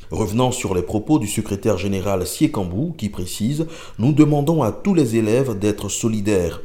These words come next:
Au-delà de cela, on n'a pas encore lancé de mot d'ordre de grève. » La fessie a entrepris plusieurs démarches dans l'optique de sauver l'année scolaire. L'organisation veut des solutions pour garantir la qualité de la formation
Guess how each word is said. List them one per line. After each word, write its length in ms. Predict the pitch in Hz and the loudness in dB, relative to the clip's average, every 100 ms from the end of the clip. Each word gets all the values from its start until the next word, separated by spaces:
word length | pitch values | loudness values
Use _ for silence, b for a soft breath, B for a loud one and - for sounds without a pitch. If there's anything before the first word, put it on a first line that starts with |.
| - | -4
Au-delà 320 | 90 87 95 | 0 2 4
de 100 | 98 | 2
cela, 420 | 90 - 104 139 B B B | 0 2 2 2 B B B
on 80 | - | 0
n'a 100 | 180 | 0
pas 140 | - 143 | 2 2
encore 340 | 120 - 135 | 2 2 2
lancé 400 | 113 113 - 156 | 2 -2 2 2
de 80 | 101 | 2
mot 240 | 101 139 | 2 0
d'ordre 460 | 120 127 143 131 110 | 2 2 2 0 0
de 80 | 127 | 0
grève. » 480 | 104 98 90 82 B B | 2 2 2 0 B B
La 160 | 90 80 | -2 -2
fessie 540 | - 170 - 202 233 - | 0 -2 0 2 4 4
a 220 | 98 - | 0 2
entrepris 500 | 165 - 139 - 208 | 0 0 -2 0 0
plusieurs 500 | 208 196 143 143 104 | 0 0 4 4 4
démarches 520 | 110 101 151 170 117 | 0 2 0 0 -2
dans 140 | 95 98 | 0 0
l'optique 400 | 98 - 92 95 | -2 -4 -6 -4
de 80 | |
sauver 360 | 95 - 110 110 | -4 0 2 2
l'année 200 | 98 98 | 2 0
scolaire. 600 | 95 - 95 85 80 - B B B | 0 0 2 2 0 -4 B B B
L'organisation 840 | 90 90 98 92 98 95 - 120 107 | -4 0 0 2 0 0 0 0 0
veut 360 | 87 107 113 | 2 4 4
des 140 | 85 92 | 2 -4
solutions 680 | - 117 104 - - 165 | -2 -2 -2 -2 0 0
pour 200 | 160 151 | -2 -4
garantir 640 | - 117 104 107 - 117 95 | 0 0 0 -4 -2 0 0
la 120 | 85 | -2
qualité 420 | 113 98 95 104 | -2 -4 -2 -2
de 80 | 90 | -2
la 100 | 85 | -4
formation 640 | - 95 82 78 - 165 | -2 -2 -2 -4 -2 -2